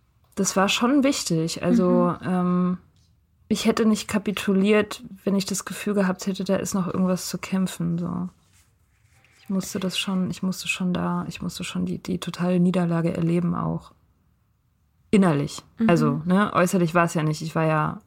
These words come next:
Speaker 1: ich war ja, das war alles okay. Ich hatte einen Job und Freunde und et cetera bla. Das war ja alles innerlich so.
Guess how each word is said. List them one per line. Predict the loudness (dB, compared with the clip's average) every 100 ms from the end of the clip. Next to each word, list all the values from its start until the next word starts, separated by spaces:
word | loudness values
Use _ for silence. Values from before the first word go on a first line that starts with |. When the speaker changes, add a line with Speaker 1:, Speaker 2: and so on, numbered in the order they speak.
| _
Speaker 1:
ich | -10 -4
war | -2
ja, | -2
das | -4 -2
war | 0
alles | 0 -2
okay. | -6 -2 -2
Ich | -2
hatte | -4
einen | -2
Job | -2 -4 -4
und | -6 -6 -10 _ _ _ _ _ _ _ _
Freunde | -6 0 2 2 0 -2
und | -4 -6 -6 -10 _ _ -20 _ _ -8
et | -4
cetera | -2 0 0
bla. | 2 2
Das | 2 0
war | 0
ja | 2
alles | 0 -2 0
innerlich | 2 2 0 -6 -10
so. | -12